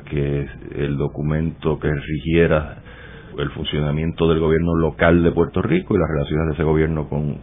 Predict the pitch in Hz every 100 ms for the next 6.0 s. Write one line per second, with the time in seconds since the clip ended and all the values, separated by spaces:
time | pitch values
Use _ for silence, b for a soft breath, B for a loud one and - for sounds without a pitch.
0 | - 67 67 64 - - - 71 67 71
1 | 73 71 78 71 85 76 104 147 208 -
2 | 110 - 90 82 90 92 90 87 80 -
3 | 90 101 147 185 127 123 113 107 101 92
4 | 95 95 90 85 78 78 82 78 76 76
5 | 78 73 73 - - - - 175 170 170